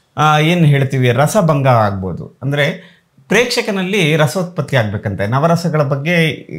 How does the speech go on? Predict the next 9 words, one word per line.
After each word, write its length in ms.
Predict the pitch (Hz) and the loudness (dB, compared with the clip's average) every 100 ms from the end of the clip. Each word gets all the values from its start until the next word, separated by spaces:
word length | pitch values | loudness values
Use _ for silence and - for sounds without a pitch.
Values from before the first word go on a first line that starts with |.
| 113 | -4
ಗೊತ್ತಿರೋರಿಗೆ 480 | 139 160 147 147 | -4 -2 -2 -2
ಗೊತ್ತಿರುತ್ತೆ. 520 | 156 123 117 110 - 90 | -2 -2 -4 -6 -4 -6
ಅಂದ್ರೆ 600 | 127 165 180 - - _ _ _ 120 | -2 -2 -2 -4 -12 _ _ _ 2
ಭಾವ, 420 | 139 175 233 240 175 165 202 120 | 4 6 4 4 4 4 2 2
ಭಾವದಲ್ಲಿ 880 | 131 170 214 185 185 196 139 147 180 175 - _ _ 135 | 4 4 2 -2 -2 0 2 0 -2 -8 -14 _ _ -2
ನಟ 200 | 147 208 185 131 160 - | 0 2 2 4 2 0
ಆಕ್ಟ್ 240 | 139 165 | -2 0
ಮಾಡ್ಬೇಕಂತೆ, 800 | 156 135 123 120 131 196 214 - 135 _ - | 0 0 0 -2 -2 -4 -4 -10 -20 _ -6
ರಸ 320 | 123 139 - | 0 2 2